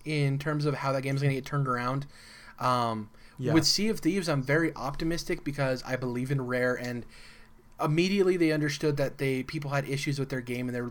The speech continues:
Speaker 1: working to fix it. Sea of Thieves wasn't w-, worth sixty dollars at launch. I played it through Game Pass, and I still play it through Game Pass
Speaker 2: Yeah,
Speaker 1: ever so
Speaker 2: me
Speaker 1: often,
Speaker 2: too.
Speaker 1: so, like, it's definitely worth it. I think in, like, a year,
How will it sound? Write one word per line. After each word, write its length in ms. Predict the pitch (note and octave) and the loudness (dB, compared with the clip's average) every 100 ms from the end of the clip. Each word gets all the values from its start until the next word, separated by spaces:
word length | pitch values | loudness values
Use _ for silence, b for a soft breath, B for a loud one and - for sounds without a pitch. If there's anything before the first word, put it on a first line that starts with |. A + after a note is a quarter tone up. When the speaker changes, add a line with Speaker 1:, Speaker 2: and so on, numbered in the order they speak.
| A#2+ | -6
Speaker 1:
working 300 | C3 B2+ C3 | -6 -4 -6
to 60 | A2+ | -6
fix 320 | - C3+ - | -6 -6 -2
it. 200 | E3+ E3+ b b b b b b b - | -2 -4 b b b b b b b 0
Sea 260 | - B3 | 4 4
of 100 | B3 | 2
Thieves 360 | G3+ G#3 G3 C#3 | 0 -2 -2 -4
wasn't 560 | C3+ D#3+ F3+ G3 F#3+ - - - - - | 0 2 2 0 -2 -8 -18 -20 -20 -8
w-, 280 | D3 C#3+ D3 D3 | -4 -2 -2 0
worth 240 | C#3+ D3+ - | 4 4 2
sixty 360 | - F3 E3+ | -2 -2 -2
dollars 340 | D3 C3 D3+ C#3+ | 0 2 2 0
at 60 | A#2 | 0
launch. 300 | A#2+ C#3+ - | -2 -2 -6
I 200 | C3 C#3+ C#3+ - | 0 0 0 -2
played 180 | C#3+ | 0
it 100 | C#3 | 0
through 140 | B2+ A#2+ | -2 -6
Game 220 | A#2+ A#2+ | -4 -4
Pass, 380 | C3+ D3 C#3+ - b b - | -2 -2 -4 -8 b b -4
and 100 | B2+ | -4
I 40 | |
still 240 | - C3+ | 0 -2
play 160 | B2 C3+ | 0 -2
it 60 | C#3 | 0
through 100 | C#3 | -2
Game 180 | C3+ | -2
Pass 240 | C#3 C3+ C3+ | -2 -2 2
Speaker 2:
Yeah, 100 | A2 | 0
Speaker 1:
ever 140 | C3 | 0
so 140 | - C3 | -4 -2
Speaker 2:
me 60 | |
Speaker 1:
often, 180 | C3+ B2+ | 0 0
Speaker 2:
too. 80 | D3 | 0
Speaker 1:
so, 200 | A2 C3 | 2 2
like, 180 | B2 A#2+ | 0 -2
it's 140 | B2+ | -4
definitely 300 | C3+ C3+ B2 A#2 | -4 -4 -4 -4
worth 180 | C3+ | -2
it. 180 | E3+ E3 B B B B B - | -2 -2 B B B B B -2
I 140 | E3 | 0
think 200 | A3+ A3+ | 0 -2
in, 140 | F#3 | -2
like, 160 | E3 C#3+ C3 | -2 -4 -4
a 60 | B2+ | -6
year, 520 | A#2 B2+ D3+ G3+ | -2 0 0 0